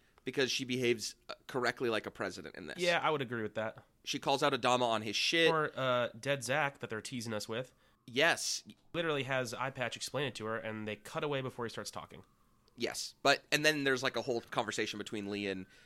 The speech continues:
Speaker 1: Adama, how Lee's like, "Yeah, we're over Zach." And Adama's like, "No, I'm
Speaker 2: Yeah,
Speaker 1: not."
Speaker 2: also, how would they be? Bro, remember when she says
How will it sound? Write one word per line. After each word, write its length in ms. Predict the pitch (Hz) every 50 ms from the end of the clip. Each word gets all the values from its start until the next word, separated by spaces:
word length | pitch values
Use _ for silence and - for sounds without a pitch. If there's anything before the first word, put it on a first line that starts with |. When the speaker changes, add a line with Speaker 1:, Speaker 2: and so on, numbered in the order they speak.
| - _ _ -
Speaker 1:
Adama, 380 | 113 113 123 110 107 107 101
how 140 | 104 110 104
Lee's 320 | 104 101 104 107 107 95 101
like, 220 | 95 90 90 -
"Yeah, 160 | - 240 208 143
we're 200 | 156 196 220 202
over 200 | 143 120 120 120
Zach." 420 | - 113 117 120 151 - - - -
And 120 | 156 151 131
Adama's 320 | 123 131 131 123 127 92
like, 160 | 104 101 - -
"No, 220 | 107 113 107 101
I'm 100 | 98 98
Speaker 2:
Yeah, 100 | 98 139
Speaker 1:
not." 140 | - 101 98
Speaker 2:
also, 180 | 165 156 143 143
how 140 | 135 135 131
would 100 | 131 117
they 120 | 113 107
be? 180 | 101 104 101 - - _ _ _ _ _ _ _ _ -
Bro, 360 | 156 170 170 147 131 - - - _ _ _ _ _ _ _ _ _ _
remember 240 | - 147 160 165 170
when 100 | 156 147
she 160 | 139 - 143
says 480 | 131 - 143 127 117 113 110 110 - -